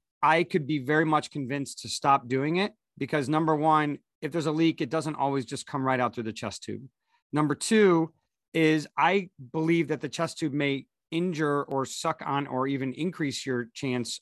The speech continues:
of disruption of your anastomosis. And number three, they're painful. So I could absolutely be convinced to stop leaving them.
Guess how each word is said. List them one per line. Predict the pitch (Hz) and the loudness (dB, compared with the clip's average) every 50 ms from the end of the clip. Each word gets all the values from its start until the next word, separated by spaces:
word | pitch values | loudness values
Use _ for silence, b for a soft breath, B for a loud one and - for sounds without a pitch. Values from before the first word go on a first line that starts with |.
| _ - | _ -4
of | 131 113 | -4 -2
disruption | 113 123 - - 135 127 117 - - 127 | -2 -4 -2 0 0 0 0 -2 -6 -4
of | 113 107 | -4 -2
your | 110 107 107 104 | -2 -2 -2 -4
anastomosis. | 104 101 98 - - - 101 101 98 104 - - - - 104 - - - - - | -4 -6 -6 -10 -10 -10 -10 -10 -10 -12 -14 -16 -16 -16 -16 -18 -18 -12 -6 -2
And | 135 147 | 2 2
number | 156 156 143 139 | 2 2 2 0
three, | - - 156 156 202 196 170 156 147 139 139 _ - | -2 -4 -4 -2 0 2 2 0 0 -4 -6 _ -4
they're | - 135 120 | -4 -4 -4
painful. | - 156 156 147 127 - 107 98 101 _ _ _ | -2 -4 -4 -4 -4 -4 -8 -12 -12 _ _ _
So | - - 151 139 139 - - - | -4 0 2 2 2 2 2 4
I | 156 175 190 208 220 233 240 226 226 _ _ _ _ _ _ - | 6 6 6 6 4 2 2 0 -4 _ _ _ _ _ _ -6
could | 165 147 - | -6 -6 0
absolutely | 165 160 160 165 - - 165 160 156 147 139 143 | 2 2 2 2 0 -6 -8 -6 -6 -6 -6 -6
be | 127 127 143 | -6 -6 -6
convinced | 110 - 139 131 135 135 127 - - | -6 -4 -4 -4 -2 -4 -6 -8 -10
to | - 127 | -12 -10
stop | - - 135 127 - - | -2 0 2 2 2 0
leaving | 139 127 123 127 147 | 0 -2 0 0 0
them. | 147 151 156 160 160 | -2 0 -2 -2 -4